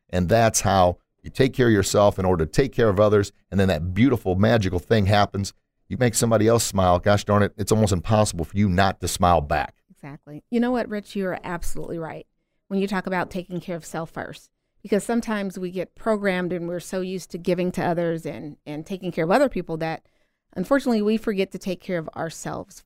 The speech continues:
Speaker 2: first. You know, the, the scripture tells us about, you know, loving our neighbors as we love ourselves. But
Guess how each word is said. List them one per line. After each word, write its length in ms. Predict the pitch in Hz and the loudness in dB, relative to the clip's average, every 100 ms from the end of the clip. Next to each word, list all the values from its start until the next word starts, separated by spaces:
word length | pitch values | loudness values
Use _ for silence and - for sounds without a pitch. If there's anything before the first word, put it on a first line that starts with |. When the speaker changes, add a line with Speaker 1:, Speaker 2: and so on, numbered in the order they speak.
| - | -2
Speaker 2:
first. 480 | 392 196 - - _ _ _ _ | 0 -2 -6 -18 _ _ _ _
You 120 | 202 | -4
know, 320 | 202 175 165 175 | -2 -2 -4 -4
the, 280 | 175 180 180 | -2 -2 -4
the 80 | 180 | -10
scripture 380 | - 208 - 196 | -10 -12 -10 -8
tells 280 | 190 196 | -6 -6
us 140 | 175 - | -8 -10
about, 340 | 156 151 160 | -8 -6 -8
you 80 | 180 | -8
know, 140 | 170 | -6
loving 320 | 165 180 185 180 | 0 0 2 0
our 80 | |
neighbors 400 | 175 170 165 170 165 | 0 0 0 -2 -2
as 160 | 165 | -4
we 100 | 175 | -4
love 180 | 170 160 | -4 -4
ourselves. 500 | 165 - 151 - - _ _ _ | -6 -4 -6 -6 -14 _ _ _
But 400 | 196 330 294 - | -2 0 0 -4